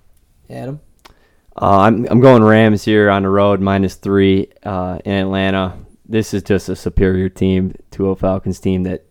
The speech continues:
Speaker 2: doesn't even look like they wanna play <laughs> football out there. Um, yeah, I think, I think they had no problem with the Falcons.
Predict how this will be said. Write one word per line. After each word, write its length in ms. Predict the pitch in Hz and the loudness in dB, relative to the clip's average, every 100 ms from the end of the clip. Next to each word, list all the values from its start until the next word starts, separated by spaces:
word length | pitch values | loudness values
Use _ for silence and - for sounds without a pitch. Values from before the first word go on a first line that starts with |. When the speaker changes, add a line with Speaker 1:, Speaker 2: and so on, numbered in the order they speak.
| - | -6
Speaker 2:
doesn't 280 | 104 98 95 | -2 -2 -2
even 160 | 90 | -4
look 220 | 90 95 - | -6 -10 -12
like 140 | 98 | -10
they 100 | 92 | -8
wanna 220 | 92 92 | -6 -8
play 240 | - 95 92 | -6 -6 -6
<laughs> 0 | |
football 480 | - - - 92 | -6 -6 -2 0
out 180 | 90 87 | 0 -4
there. 300 | 92 92 90 | -6 -4 -4
Um, 460 | 87 90 90 90 90 - _ _ _ _ _ _ _ | -4 -4 -4 -6 -10 -18 _ _ _ _ _ _ _
yeah, 160 | - 87 | -8 -6
I 60 | 87 | -4
think, 240 | 90 87 _ _ | -6 -8 _ _
I 120 | 90 | -10
think 180 | 87 87 | -8 -10
they 80 | 87 | -10
had 140 | 82 | -10
no 140 | - - | -10 -8
problem 340 | - - 60 | -8 -10 -12
with 180 | 65 _ | -16 _
the 60 | - | -14
Falcons. 540 | 64 62 - - - | -14 -12 -16 -18 -20